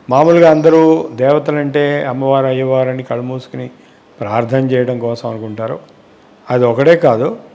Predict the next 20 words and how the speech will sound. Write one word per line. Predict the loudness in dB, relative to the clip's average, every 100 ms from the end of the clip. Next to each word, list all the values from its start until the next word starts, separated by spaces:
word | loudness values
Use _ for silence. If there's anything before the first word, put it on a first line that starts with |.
| _ _ _ _ _ _ _ _ _ -4
దేవత | 4 4 4
అనే | 4 4 4 2 0 -6 -16
శబ్దానికి | -4 -2 0 0 2 0
అర్థము | 0 -2 -6 -6 -10 -20 -20 _ _ -20
నిరుక్తంలో | -10 -6 -6 -2 -2 0 -2 -4 -10 -20 _ _ _ _ _ _ -6
ఒక | -6
సబ్జెక్టు | -2 0 0 2 0 0 0
అని | 0 0
తెలుస్తుంది. | -4 -8 -8 -16 -20 -20 -20 -12
అంటే | -6
ఒక | -4 -4 -8
ప్రకృతిలో | -10 -16 -14 -10 -10 -4 0 0 -2 -12 -20 -20 _ _
ఉండే | -4 -2
ఒక | -2
సబ్జెక్టు. | -4 -8 -8 -10 -14 -20 _ _ _ _ _ -12
అది | -4 -2
ఏ |
సబ్జెక్ట్ | -2 -4 -6 -4
అని | -6 -4
కావచ్చు, | -8 -10 -16